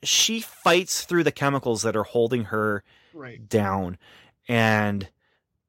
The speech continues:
Speaker 1: I love the
Speaker 2: Oh.
Speaker 1: payoff. I saw the payoff coming as soon as they were talking about her being in a peaceful place.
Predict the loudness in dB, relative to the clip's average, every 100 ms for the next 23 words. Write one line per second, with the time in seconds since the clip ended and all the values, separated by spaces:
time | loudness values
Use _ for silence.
0 | _ 2 2 6 4 4 2 4 6 6
1 | 4 2 0 2 4 4 4 4 4 4
2 | 0 -2 0 -4 -12 _ _ _ _ -8
3 | -2 0 2 4 2 2 0 2 0 2
4 | 2 2 2 4 4 2 0 -2 -4 -4
5 | -6 -4 -6 0 0 0 -2 -6